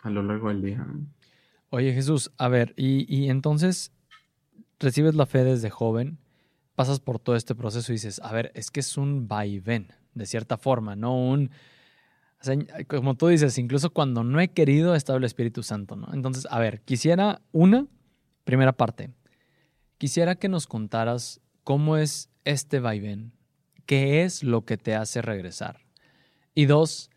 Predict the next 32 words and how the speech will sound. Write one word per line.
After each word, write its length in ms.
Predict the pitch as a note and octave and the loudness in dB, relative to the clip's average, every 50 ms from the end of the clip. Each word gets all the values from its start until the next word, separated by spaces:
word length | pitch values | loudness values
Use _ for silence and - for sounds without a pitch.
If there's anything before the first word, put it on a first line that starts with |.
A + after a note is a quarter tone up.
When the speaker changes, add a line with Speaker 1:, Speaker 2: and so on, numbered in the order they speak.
| _ _ _ | _ _ _
Speaker 2:
si 160 | - - C#3 | -6 -6 -2
tienes 260 | B2+ D3+ D#3+ F#3+ G3 | 0 2 2 0 0
por 160 | - - F#3 | 0 0 0
ahí 100 | D3+ C3+ C#3 | 2 2 2
un, 120 | D3 D#3 | 2 0
alguna 280 | D#3 D3 C#3+ C#3+ D#3 D#3+ | 0 0 0 0 0 0
historia 480 | D3+ - - - A#2+ A#2 B2 C3 B2+ | 0 -2 0 0 2 4 6 6 4
que 140 | A2 - C3 | 4 2 0
recuerdes 640 | A2+ A2 A2 G2+ - - B2 A#2+ B2 B2+ C3 B2 A2+ | 0 0 -2 -2 0 2 4 4 6 6 4 4 4
en 120 | C3 B2 B2 | 2 0 0
donde 380 | A#2+ A2+ A#2 A#2 A2+ A2+ A2 | 0 -2 -2 0 0 0 -2
tú 140 | G#2 - C3+ | -2 0 4
dijiste, 520 | C3+ C#3 C3+ B2 C3+ B2+ B2 - B2+ A2+ A2+ | 4 4 6 4 2 0 2 2 2 2 4
"Yo 140 | A#2+ D3+ | 2 2
no 300 | E3 F3+ F3+ F3+ E3 - | 4 4 4 2 0 0
quería 260 | - E3 D3+ D3+ D3+ D3+ | 0 0 2 2 0 0
que 140 | - - | 0 2
el 80 | D#3 D3 | 4 4
Espíritu 520 | C3+ A#2 A#2+ - - E3 E3+ F3+ E3 F3 - | 4 2 2 2 4 6 6 6 4 4 2
<laughs> 0 | |
Santo 440 | - - - F#3+ E3+ C3 - F#3+ F#3+ | 2 4 4 4 4 4 2 0 0
estuviera 420 | D#3 - - - D#3+ D3+ D3+ D#3+ | 0 -2 -4 -6 -4 -2 0 -2
aquí", 200 | E3 D3+ - D#3+ | -2 -2 -4 -4
como 240 | D3+ - D#3 C#3+ C3+ | -2 0 0 0 0
quiera 220 | - - D3+ E3+ G3 | 2 2 2 2 4
no 120 | F#3 E3 | 4 4
abandona, 560 | D#3 D3+ D3 C3 B2+ B2 B2 C#3+ D#3+ E3+ C3+ | 4 6 4 2 2 2 2 2 2 2 2
¿no? 120 | A#2 A#2 C3 | 0 0 -2
El 100 | C#3 - | -2 -2
Señor 380 | - A#2+ A#2 A#2+ C3 D3+ E3 | -2 -2 -2 0 -2 -2 0
no 120 | E3 D#3+ D#3 | 0 0 2
abandona 560 | D#3 D3+ D3 C#3 B2+ C3 C3+ D3+ D#3+ E3+ | 2 2 0 0 0 0 0 0 -2 -4